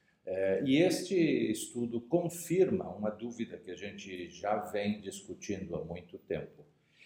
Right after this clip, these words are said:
e que, eh, indica, prática, não vou entrar nos detalhes dos, eh, dos números, mas indica que o benefício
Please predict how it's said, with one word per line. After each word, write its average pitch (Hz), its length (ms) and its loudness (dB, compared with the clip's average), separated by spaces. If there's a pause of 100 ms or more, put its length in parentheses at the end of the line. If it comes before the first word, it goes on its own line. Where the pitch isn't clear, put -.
(120)
e 127 260 2
que, 151 500 2
eh, 120 360 6
indica, 139 600 2
prática, - 480 -2
não 175 140 0
vou 101 120 2
entrar 104 260 0
nos 101 180 0
detalhes 95 640 -2
dos, 90 440 -4
eh, 85 220 0
dos 95 300 -6
números, 139 500 0
mas 107 220 2
indica 143 600 0
que 110 240 -2
o 107 60 2
benefício 101 840 -4